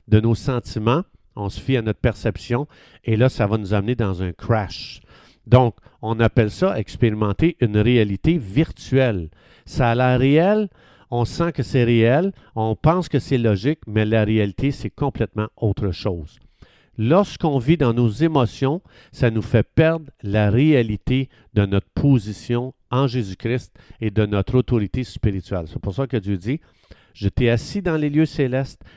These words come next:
et je veux que tu opères à partir d'une position de victoire, une position de liberté, parce que Jésus-Christ t'a rendu libre. Et c'est pas à cause des gens autour de toi, c'est à cause que tu as une mauvaise compréhension de ta position en Jésus-Christ pour vivre libre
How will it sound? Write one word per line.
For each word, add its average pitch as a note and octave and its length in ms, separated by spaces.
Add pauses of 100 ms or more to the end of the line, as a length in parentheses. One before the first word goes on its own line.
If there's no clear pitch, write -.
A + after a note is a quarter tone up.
(100)
et A2 100
je A2 120
veux A2+ 160
que - 120
tu - 220
opères B2 360
à A2 100
partir A#2 320
d'une G#2+ 180
position A#2+ 480
de G2+ 100
victoire, D3 640 (360)
une G#2 160
position C3 520
de A2 120
liberté, D3 840 (180)
parce - 180
que A#2+ 120
Jésus-Christ A2 560
t'a A2+ 80
rendu G2+ 340
libre. G#2 300 (300)
Et G#2+ 60
c'est A#2 180
pas D#3 160
à D#3 40
cause D#3 320
des A#2 220
gens C3 260
autour B2+ 220
de A#2 100
toi, B2 320 (320)
c'est - 220
à G#2+ 80
cause C#3 240
que - 100
tu - 220
as A2+ 40
une G2+ 120
mauvaise C#3+ 720
compréhension A2 680
de G#2+ 120
ta - 180
position A2+ 580
en G#2+ 160
Jésus-Christ G2+ 540
pour G#2+ 160
vivre F#2+ 400
libre D#3+ 300